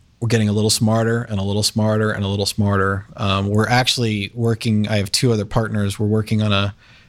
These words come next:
eight one-hour, so eight episodes. Each episode is one hour on the history of board games. So we've partnered with a number of people.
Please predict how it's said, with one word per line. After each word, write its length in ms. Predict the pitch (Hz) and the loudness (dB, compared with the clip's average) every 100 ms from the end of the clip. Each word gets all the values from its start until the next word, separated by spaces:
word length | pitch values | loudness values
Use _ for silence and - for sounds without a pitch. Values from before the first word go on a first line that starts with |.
| - 127 | -4 2
eight 460 | 127 127 - - - | 2 2 -4 -6 -8
one-hour, 880 | 113 110 117 110 107 104 104 104 101 _ _ _ | -2 2 2 2 0 0 0 -2 -4 _ _ _
so 140 | - 98 | -6 -2
eight 220 | 120 123 | 0 0
episodes. 640 | 117 110 104 110 107 110 - 120 | 0 0 0 0 0 -2 -4 -2
Each 220 | 104 - | -2 -2
episode 380 | - - 104 101 | -2 -2 -2 -2
is 140 | 101 | -4
one 200 | 95 92 | -2 0
hour 340 | 90 90 107 - - - - - - - | 0 0 -2 -4 -12 -20 -14 -10 -8 0
on 100 | 104 | 2
the 80 | |
history 320 | 104 123 - 107 | 4 2 0 -2
of 100 | 101 | 0
board 220 | 107 110 | -2 -2
games. 340 | 127 160 - - - | -2 -2 -4 -6 -4
So 240 | - 107 | 0 2
we've 440 | 101 104 101 98 - | 2 2 2 -2 -2
partnered 380 | 117 113 110 101 | -2 0 0 0
with 320 | 98 - - | 0 -2 -10
a 120 | - | -6
number 340 | 95 95 95 95 | -2 0 0 0
of 100 | 98 | 0
people. 440 | 104 101 107 104 | -2 0 0 0